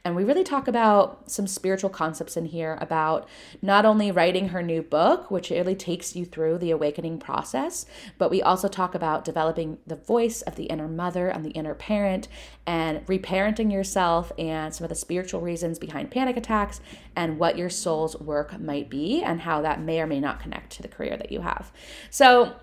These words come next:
I just wanted to take this chance on my birthday to really reflect on the episodes that we shared this year, because I think that that's something that I've been learning is instead of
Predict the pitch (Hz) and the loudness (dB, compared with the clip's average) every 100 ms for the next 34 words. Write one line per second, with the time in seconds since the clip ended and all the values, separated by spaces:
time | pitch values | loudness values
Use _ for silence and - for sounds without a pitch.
0 | - 247 320 330 294 294 269 262 226 226 | 6 6 6 2 2 4 4 4 2 2
1 | 214 185 185 - 220 247 202 202 196 180 | 0 0 0 0 2 4 6 4 4 0
2 | 202 190 226 320 311 - 208 262 - 240 | 2 4 4 4 0 2 2 2 -2 0
3 | 233 233 233 - - 240 240 233 269 247 | 2 0 -2 -10 -8 -2 0 2 2 4
4 | 233 226 220 214 - 220 240 226 214 196 | 4 4 2 2 2 0 2 0 0 2
5 | 160 151 151 190 190 185 190 185 214 220 | 2 2 -2 -2 -2 0 -2 -2 -2 0
6 | 214 185 180 175 - 190 190 190 180 165 | 0 0 0 -2 -2 -2 0 -2 0 2
7 | 160 165 - 175 170 165 151 160 170 262 | 2 0 -4 -2 -2 -2 -4 -4 0 0
8 | 349 370 - - - - - 214 208 208 | 0 -4 -14 -18 -20 -16 2 6 8 6
9 | 196 202 202 - 208 226 254 240 247 - | 4 2 0 4 8 8 8 6 2 0